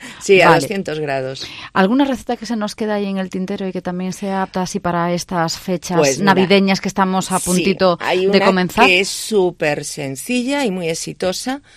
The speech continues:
Speaker 1: que es coger un dátil, eh, comprar almendras tostadas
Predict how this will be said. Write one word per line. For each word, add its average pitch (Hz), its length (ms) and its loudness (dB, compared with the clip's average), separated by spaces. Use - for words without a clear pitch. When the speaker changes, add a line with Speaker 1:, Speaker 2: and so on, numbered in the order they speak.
Speaker 1:
que 180 80 -2
es 185 140 -2
coger 190 400 -4
un 220 160 -2
dátil, 254 380 -2
eh, 180 220 0
comprar 185 400 -2
almendras 208 720 -2
tostadas 196 760 -6